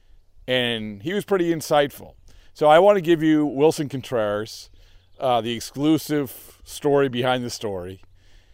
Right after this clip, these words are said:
And then I'll give you Alex Cora's response to it, response to it the day after,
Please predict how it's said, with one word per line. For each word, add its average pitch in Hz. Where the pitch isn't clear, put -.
And 139
then 143
I'll 139
give 135
you 131
Alex 127
Cora's 120
response 120
to 127
it, -
response 143
to 131
it 110
the 107
day 104
after, 98